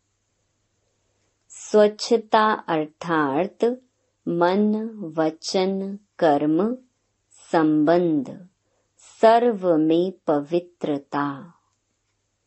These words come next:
पवित्रता की निशानी सदा ही सफेद रंग दिखाते हैं। आप होली हंस भी सफेद वस्त्रधारी,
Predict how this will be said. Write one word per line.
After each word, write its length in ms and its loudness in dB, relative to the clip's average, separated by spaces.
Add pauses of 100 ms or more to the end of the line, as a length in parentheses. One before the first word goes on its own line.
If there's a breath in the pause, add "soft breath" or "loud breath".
(840)
पवित्रता 920 0
की 280 -2
निशानी 960 0
सदा 600 2
ही 300 0 (880)
सफेद 600 2
रंग 440 -2
दिखाते 800 -2
हैं। 200 -6 (1300)
आप 440 2
होली 720 2
हंस 580 -2
भी 600 -2 (720)
सफेद 680 2
वस्त्रधारी, 1500 -2